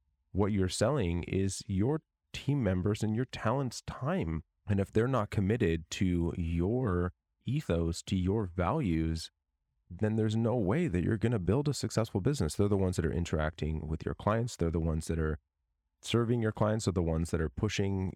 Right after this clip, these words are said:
your business forward. They're the ones that are implementing new processes, making sure that those processes are being followed. And how do you do that? How do you force someone to do that? You can't.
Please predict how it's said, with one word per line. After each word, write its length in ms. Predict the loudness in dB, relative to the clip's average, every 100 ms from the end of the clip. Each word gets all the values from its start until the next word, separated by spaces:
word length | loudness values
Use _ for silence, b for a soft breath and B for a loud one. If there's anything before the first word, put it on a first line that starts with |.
| -2
your 120 | -2
business 360 | 0 -2 -4
forward. 300 | -2 -2 0
They're 80 | 0
the 100 | 2
ones 220 | 2 2
that 100 | 0
are 60 | 0
implementing 580 | 0 -2 0 0 0 -2
new 120 | -2
processes, 720 | -2 -2 -2 -2 0 0 0
making 320 | 0 0 -2
sure 120 | -2 -4
that 120 | -4
those 180 | -4 -6
processes 680 | -2 0 0 -2 -2 -2
are 80 | -2
being 200 | 0 -2
followed. 460 | -2 -2 0 -2 -4 _ _ _ -6
And 120 | -4
how 160 | 0 0
do 80 | 0
you 160 | 0 -2
do 160 | -2 0
that? 280 | 0 -2 -4 _ _ _ _ _
How 140 | -2
do 80 | 0
you 180 | 2 0
force 420 | 0 0 0 0
someone 640 | -2 -2 -2 -2 -4 -6 -12 _ -6
to 100 | 0
do 160 | 0
that? 220 | 0 -4 -10 _ _ _ _ _ _ -6
You 100 | -6
can't. 640 | -4 -4 -2 -2 -6 -20